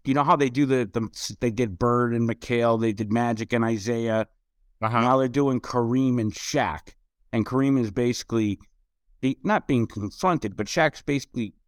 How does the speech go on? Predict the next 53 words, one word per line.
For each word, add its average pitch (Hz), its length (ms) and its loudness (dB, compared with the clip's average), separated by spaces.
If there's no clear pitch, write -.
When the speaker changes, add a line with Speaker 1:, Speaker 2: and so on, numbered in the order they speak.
Speaker 1:
saying, 196 260 0
"Why 165 120 6
don't 247 120 0
you 202 60 0
like 220 240 0
me, 117 100 0
dude?" 151 280 -2
And 123 260 0
they're 147 160 2
going 185 220 -2
back 185 180 4
and 156 100 -6
forth. 202 220 -2
Like, 127 120 -2
it's 143 100 -10
brand 208 320 0
new. 92 200 -6
Dude, 156 180 -2
I'll 170 140 0
tell 240 160 -2
you 180 80 0
what, 165 100 4
I 139 60 2
watched 156 260 0
it 123 80 -6
twice. 123 380 -2
It - 20 -6
was 95 140 -8
so 120 120 0
damn 101 260 -2
good. 90 280 -6
But 151 100 0
you 160 80 2
know 143 120 4
I 120 60 4
Speaker 2:
I'll 147 100 6
Speaker 1:
love 202 80 -2
Speaker 2:
tell 156 140 4
you, - 40 2
Speaker 1:
Kareem. - 40 -2
Speaker 2:
what's 165 180 4
it 151 80 6
on, 131 300 4
on 123 220 4
what, 151 280 0
uh, 117 280 4
how 127 120 4
Speaker 1:
It's 180 120 -2
on, 247 180 6
Speaker 2:
network? 208 340 0
Speaker 1:
it, - 40 -20
it's 214 160 -4
on 190 300 4